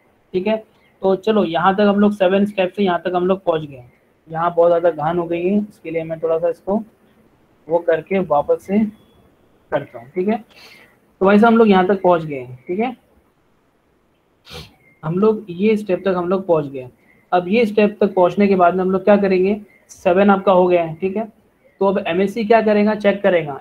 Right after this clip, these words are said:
एमएससी वापस से ना अपने वीएलआर को कॉन्टैक्ट करेगा, ठीक है।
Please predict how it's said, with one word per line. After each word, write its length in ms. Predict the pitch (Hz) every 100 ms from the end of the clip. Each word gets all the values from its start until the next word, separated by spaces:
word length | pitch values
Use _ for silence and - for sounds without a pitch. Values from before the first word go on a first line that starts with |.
| 160
एमएससी 340 | 180 190 214
वापस 360 | 196 180 196 196
से 100 | 196
ना 220 | 196 208
अपने 260 | 160 185 202
वीएलआर 380 | 185 170 175 175
को 120 | 190
कॉन्टैक्ट 380 | 180 156 160 156
करेगा, 360 | 143 127 123 _ -
ठीक 160 | 170
है। 180 | 202 220